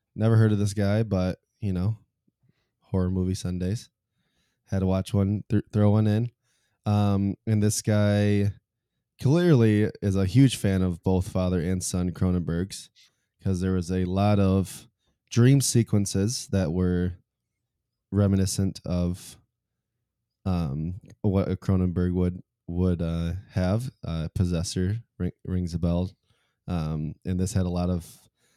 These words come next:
a lot of takes from it. Also, s-,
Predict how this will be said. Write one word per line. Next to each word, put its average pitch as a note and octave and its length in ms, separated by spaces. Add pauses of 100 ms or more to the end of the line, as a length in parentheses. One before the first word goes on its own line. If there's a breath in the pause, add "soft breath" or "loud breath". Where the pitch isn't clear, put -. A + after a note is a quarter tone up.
(140 soft breath)
a A#2 60
lot A#2 60
of G#2+ 80
takes A#2+ 240
from A#2+ 220
it. C3 140
Also, G#2+ 560 (580)
s-, - 120